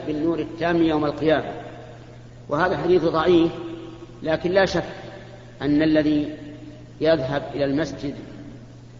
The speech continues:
في أيام الظلم ف-، فإنه يحصل له جزاء من جنس العمل، يعني كما ذا-، تجشم الظلم وأتى إلى المساجد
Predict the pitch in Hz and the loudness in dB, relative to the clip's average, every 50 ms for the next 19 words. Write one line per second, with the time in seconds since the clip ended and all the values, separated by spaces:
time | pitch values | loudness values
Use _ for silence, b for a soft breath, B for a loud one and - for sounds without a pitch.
0 | - - - 143 156 143 156 151 160 151 151 151 143 - 127 160 165 156 151 147 | -18 -6 -2 0 2 2 4 4 4 4 4 2 0 0 2 4 4 6 6 4
1 | 139 131 - - - - - - - - - - - - - - - - - - | 2 0 -4 -8 -10 -12 -12 -14 -16 -16 -16 -18 -18 -18 -20 -20 -20 -20 -20 -20
2 | - - - - - - - - - - 143 139 127 - 139 156 151 160 165 160 | -20 -20 -20 -20 -20 -20 -20 -20 -10 -6 -4 -4 -4 -4 -4 -2 0 2 4 4
3 | 160 151 151 160 160 160 156 - - - - - - - - - - - - - | 4 4 4 4 4 2 0 -2 -8 -12 -14 -14 -16 -16 -18 -18 -18 -18 -18 -18
4 | - - - 135 156 160 151 - - 165 160 156 156 160 156 147 151 160 160 156 | -18 -12 -2 0 2 2 2 0 -2 0 2 4 4 4 6 4 4 4 2 0
5 | - - - - - - - - - - - - - - - - - 151 151 151 | -2 -6 -12 -14 -14 -14 -16 -16 -16 -18 -18 -18 -18 -18 -14 -4 0 0 4 6
6 | 170 170 170 175 175 185 180 180 175 170 160 156 147 160 170 - - 139 131 143 | 6 6 6 6 6 6 6 6 6 6 6 6 4 4 2 2 2 0 0 2
7 | 151 277 - - - - - - - - - - - - - - - - - - | 2 2 0 -2 -6 -12 -12 -14 -16 -16 -16 -18 -18 -18 -18 -18 -18 -18 -18 -18
8 | - - - 123 123 139 135 - 160 165 170 170 165 165 - 151 143 160 165 175 | -18 -10 -6 -2 -2 -2 0 0 2 4 4 4 4 2 0 -2 0 2 2 2
9 | - - - - - 151 156 170 170 - - - 160 156 160 151 - - 175 170 | 2 -2 -4 -4 -4 -2 0 0 0 0 0 -2 0 0 0 0 2 4 4 4
10 | 165 143 - - - - - - - - - - - - - - - - - 123 | 4 4 0 -4 -8 -10 -10 -12 -14 -16 -16 -18 -18 -18 -18 -20 -20 -10 -6 -2
11 | 127 139 165 - 165 156 151 160 156 156 151 147 139 - 151 156 170 180 - - | 0 0 0 2 2 2 4 4 4 4 2 2 0 2 4 4 6 6 6 6
12 | 381 | 4